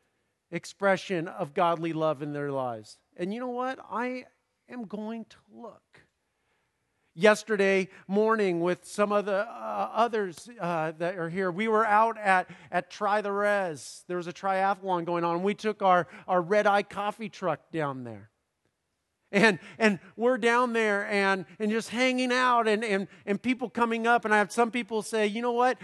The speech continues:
You know, last you were here and you gave me this bag and, and everything, and, and, and that was really great." And other people would be coming up and saying, like,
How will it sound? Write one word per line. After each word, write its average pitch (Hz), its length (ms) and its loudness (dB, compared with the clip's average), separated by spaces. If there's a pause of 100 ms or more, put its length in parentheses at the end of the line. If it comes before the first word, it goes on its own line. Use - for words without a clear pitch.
(320)
You 202 80 2
know, 196 180 4 (240)
last 226 420 6
you 240 140 -4
were 220 180 2
here 226 320 -2
and 214 80 -4
you 214 80 -4
gave 214 220 -2
me 220 80 -4
this 190 200 -4
bag 220 500 -2
and, 190 140 -2
and 190 180 -2
everything, 214 640 -2
and, 190 120 -2
and, 196 120 -2
and 202 260 -2
that 220 160 0
was 196 180 -4
really 214 240 -2
great." 208 380 0
And 190 80 0
other 214 220 4
people 214 280 -6
would 196 100 -4
be 214 100 -4
coming 214 340 -4
up 220 240 -2
and 202 100 -4
saying, 202 220 -2
like, 185 200 2